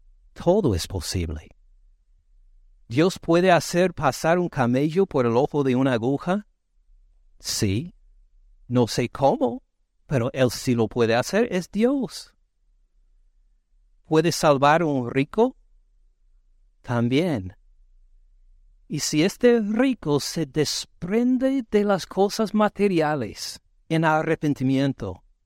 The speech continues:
reconociendo, "Mi riqueza es estorbo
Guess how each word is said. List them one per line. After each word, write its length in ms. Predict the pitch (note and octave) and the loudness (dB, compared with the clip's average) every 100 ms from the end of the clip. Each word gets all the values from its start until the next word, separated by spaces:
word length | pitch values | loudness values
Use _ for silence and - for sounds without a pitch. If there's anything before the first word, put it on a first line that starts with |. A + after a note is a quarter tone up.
| _ _ _ _ _ _ | _ _ _ _ _ _
reconociendo, 960 | - G3+ G#3+ G#3 G3 - G3+ A3+ F3 D#3 _ _ _ _ _ | -2 -2 0 0 0 0 2 4 2 0 _ _ _ _ _
"Mi 300 | C#3 A#3+ B3 | 0 2 2
riqueza 720 | E3+ D#3+ - - A3 - - - | 0 -4 -4 -4 -2 0 -2 0
es 320 | E3+ D#3+ - - | -2 -4 -8 -10
estorbo 1300 | E3 D3 - - _ _ C4 C4 G#3 B2+ G#2+ F2+ - | -6 -6 -8 -10 _ _ 2 2 2 0 0 -2 -6